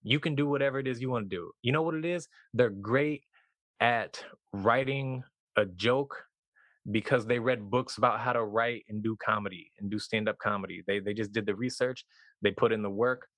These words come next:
but there's a lot of people that are making a living, not like the super duper stars. I mean, obviously those guys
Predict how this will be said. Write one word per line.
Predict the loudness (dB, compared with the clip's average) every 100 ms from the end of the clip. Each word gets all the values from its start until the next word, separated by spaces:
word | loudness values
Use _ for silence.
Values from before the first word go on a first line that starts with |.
| _ -14 -2
but | 2
there's | 2
a | 2
lot | 2 2
of | 0
people | -2 -2 2 0 2
that | 2
are | 2 0
making | -4 -2 -2
a | 0
living, | 2 2 -2 -6 -12 _ -4
not | 2 4 4
like | -2
the | -4
super | -2 -2 0 -2
duper | 0 -2 0 -2
stars. | 2 2 2 -2
I |
mean, | 0
obviously | -2 -2 -6
those | 2 2 4
guys | 2 2 -4